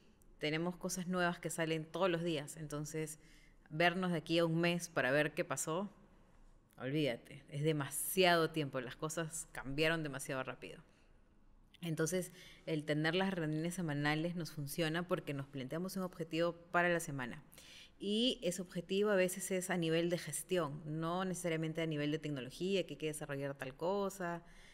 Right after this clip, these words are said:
etcétera. Pero sí sabemos, por ejemplo, ya esta semana tenemos que graduar gente, ya. Coordinen, no se olviden, ya, marketing, el mensaje, esto, la lista, todo. Ya, nos alineamos, tal día y nos juntamos y hacemos lo que tengamos que hacer.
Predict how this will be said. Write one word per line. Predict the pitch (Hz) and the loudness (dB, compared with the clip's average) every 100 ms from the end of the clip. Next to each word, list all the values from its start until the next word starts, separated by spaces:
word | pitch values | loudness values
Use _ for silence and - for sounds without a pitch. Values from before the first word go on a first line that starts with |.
| - - | -20 -14
etcétera. | - 156 139 135 147 - | -6 -4 -2 -6 -8 0
Pero | 151 147 | 2 2
sí | - 185 | 0 -2
sabemos, | 180 185 180 139 | 0 0 0 -2
por | - | -4
ejemplo, | 135 143 131 127 | -6 -6 -8 -6
ya | 127 | -6
esta | 147 185 | -4 -4
semana | 175 175 175 | 0 0 0
tenemos | 165 156 | 0 -4
que | - 151 | -2 0
graduar | 139 139 139 | 2 0 0
gente, | 156 139 131 127 | -2 -4 -8 -6
ya. | 143 139 - - - - - - - - - _ - | -6 -6 -12 -20 -20 -20 -20 -20 -20 -20 -20 _ -6
Coordinen, | 139 147 165 175 170 170 170 160 135 143 143 | -2 2 4 4 2 0 0 -4 -6 -8 -6
no | 151 | -6
se | 151 | -2
olviden, | 160 151 185 190 185 180 | 0 2 2 6 6 6
ya, | 165 143 143 | 2 0 0
marketing, | 127 143 160 165 170 147 | -2 0 0 0 -4 -4
el | 139 | -6
mensaje, | 127 131 156 165 175 - 131 | -6 -2 2 2 2 -2 -2
esto, | 165 - 135 | -2 -4 -8
la | - | 0
lista, | 180 180 - 160 | 0 0 -6 0
todo. | 202 202 214 - - - - - | 2 2 -2 -14 -20 -20 -20 -4
Ya, | 139 - | -4 -4
nos | 147 | -6
alineamos, | 143 143 170 190 190 214 - - - - - - | -4 0 4 4 4 -2 -8 -14 -20 -20 -20 -10
tal | - 147 | -2 0
día | 160 185 | 2 2
y | 156 | 0
nos | 143 | -4
juntamos | 143 135 143 165 170 | -6 0 0 0 -6
y | |
hacemos | 127 135 143 | -8 -6 -6
lo | 151 | -8
que | - | -8
tengamos | 113 131 - | -10 -10 -10
que | |
hacer. | - - | -10 -10